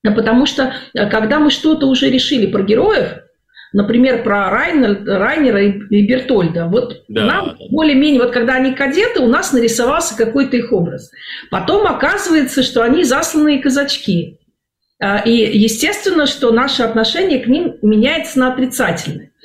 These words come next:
Speaker 1: А потом мы смотрим на ситуацию их глазами, как бы с их стороны, и мы начинаем им сочувствовать.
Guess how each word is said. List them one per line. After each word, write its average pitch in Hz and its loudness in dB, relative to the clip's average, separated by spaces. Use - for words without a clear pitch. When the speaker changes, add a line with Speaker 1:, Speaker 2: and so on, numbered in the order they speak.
Speaker 1:
А 208 -2
потом 370 0
мы 311 2
смотрим 285 2
на 254 4
ситуацию 262 -2
их 254 2
глазами, 254 0
как 214 -2
бы 208 2
с 214 -4
их 330 0
стороны, 196 -2
и 202 2
мы 330 4
начинаем 370 -2
им 302 -2
сочувствовать. 220 -4